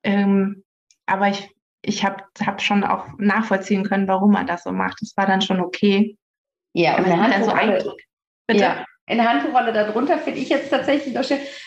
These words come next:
Speaker 2: Bei meiner Oma damals haben sie tatsächlich,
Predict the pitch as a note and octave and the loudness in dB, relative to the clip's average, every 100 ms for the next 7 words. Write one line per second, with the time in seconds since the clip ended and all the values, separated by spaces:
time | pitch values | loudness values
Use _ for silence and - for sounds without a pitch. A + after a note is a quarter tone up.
0 | - G3 G3 - B3 A#3+ A3 G3+ B3+ - | -4 0 2 2 2 0 -2 -4 -4 -2
1 | A3 A#3+ A3 - - - A3 A3+ B3 B3 | -2 -2 -4 -6 -8 -4 -4 0 -2 0
2 | A3+ | -4